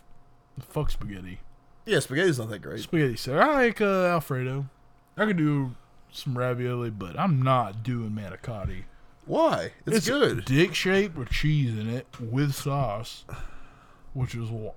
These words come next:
Speaker 1: oh man, your fucking fart smells like a grasshopper, dude.
Speaker 2: <laughs>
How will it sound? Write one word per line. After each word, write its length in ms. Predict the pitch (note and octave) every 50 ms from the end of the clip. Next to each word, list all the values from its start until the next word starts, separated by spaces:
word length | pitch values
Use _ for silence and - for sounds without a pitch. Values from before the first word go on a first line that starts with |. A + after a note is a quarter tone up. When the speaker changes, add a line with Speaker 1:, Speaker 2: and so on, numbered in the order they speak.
| - -
Speaker 1:
oh 280 | D3 D3+ D3+ C#3 A#2+
man, 300 | A2 A2+ A#2+ A#2+ A#2 B2+
your 100 | D3 E3
fucking 460 | D#3 - - - F#3 F3+ - C#3+ B2
fart 480 | - - - D3 C#3+ C#3+ C#3 B2 G2+ - - - - - - - - - - - - - - -
smells 280 | - - D#3 C#3 B2 B2
like 100 | A2+ G2+
a 100 | G2+ G#2 A2+ -
grasshopper, 640 | B2+ B2 B2 B2 A#2+ - - A#2+ G#2+ G#2 - A2
dude. 420 | G#2 A2 A2 A2 A2+ A#2 A2+ A#2 G#2+ - - - - _ - - - - _ -
Speaker 2:
<laughs> 260 | - - - -